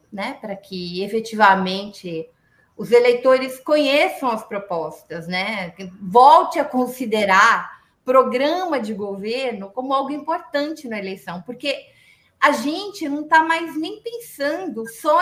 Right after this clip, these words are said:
em fake, fake news, né? A realidade fake news é, é um, um dado. Para além disso, a gente ainda tem tudo isso que a gente tá vendo nessas eleições, que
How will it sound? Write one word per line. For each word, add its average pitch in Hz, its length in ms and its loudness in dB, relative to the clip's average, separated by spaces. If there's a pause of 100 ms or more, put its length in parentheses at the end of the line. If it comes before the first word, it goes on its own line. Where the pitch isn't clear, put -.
em - 40 -10
fake, 311 400 -10
fake 294 240 -10
news, 277 340 -8
né? 247 220 -8 (180)
A 233 100 -6
realidade 240 640 2
fake 254 340 -8
news 233 720 -8
é, 214 1080 -6 (480)
é 208 160 -2
um, 453 440 -4 (340)
um 349 180 -4
dado. 196 480 4 (400)
Para 262 160 2
além 311 320 -2
disso, 262 540 -6 (300)
a 247 100 0
gente 294 300 -8
ainda 330 180 -2
tem 339 260 -10 (200)
tudo 415 420 -4
isso 370 600 -12 (100)
que 381 80 -6
a 381 40 -2
gente 370 240 -10
tá 381 140 -4
vendo 359 260 -8
nessas 349 380 -4
eleições, 370 920 -12
que 240 440 -12